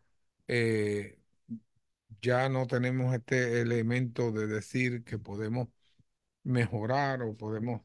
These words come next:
eh, llegar a una visión mejor, definitivamente, pues, ya es muy tarde. Así que, eh, esperamos que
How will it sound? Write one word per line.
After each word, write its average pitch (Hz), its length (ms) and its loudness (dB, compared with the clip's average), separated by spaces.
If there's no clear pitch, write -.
eh, 101 640 -4
llegar 117 680 0
a 110 180 -4
una 117 220 0
visión 123 340 0
mejor, 160 420 0
definitivamente, 123 1040 0
pues, 117 220 -4
ya 107 140 -2
es 113 60 0
muy 117 200 2
tarde. 107 460 -4
Así 143 300 0
que, 135 380 6
eh, 107 500 0
esperamos 156 800 0
que 104 580 -2